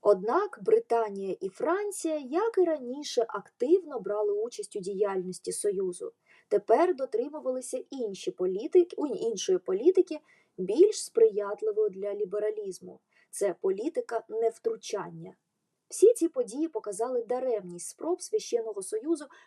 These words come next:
покінчити з революційним і національно-визвольним рухом.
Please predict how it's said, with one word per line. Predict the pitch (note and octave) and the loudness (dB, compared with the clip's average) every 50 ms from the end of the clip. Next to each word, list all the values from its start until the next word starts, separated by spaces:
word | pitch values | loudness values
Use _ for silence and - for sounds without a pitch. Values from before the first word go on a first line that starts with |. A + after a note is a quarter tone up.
| _ _ | _ _
покінчити | - F4+ E4+ - D#4+ D4+ C#4 - - - D#4 C#4+ - - B3+ A#3+ | 2 2 2 2 -2 -6 -6 -8 -6 -6 -6 -6 -4 -4 -2 0
з | A3 | 2
революційним | A#3 A3+ A3 A3 G#3+ A3 G#3+ G3 - - A#3+ A#3 A3+ A3 A3 G#3+ G#3 - _ _ _ | 4 4 4 4 4 2 2 0 -2 -6 -6 -4 -4 -4 -6 -8 -8 -12 _ _ _
і | - G#3+ | -4 -2
національно-визвольним | G3+ G3+ F#3 - - G3 F#3+ F#3+ G3+ G3 F#3+ F#3+ F#3+ F3+ F#3 F#3 E3+ E3+ E3+ F3+ F3+ F3+ F#3 F#3 | -2 -2 -4 -6 -6 -6 -6 -6 -4 -4 -4 -4 -2 0 2 2 2 2 0 -2 -2 0 -2 0
рухом. | F#3 F3+ F3 E3+ - - - F#3+ G3 | 0 0 0 0 -2 -8 -16 -18 -18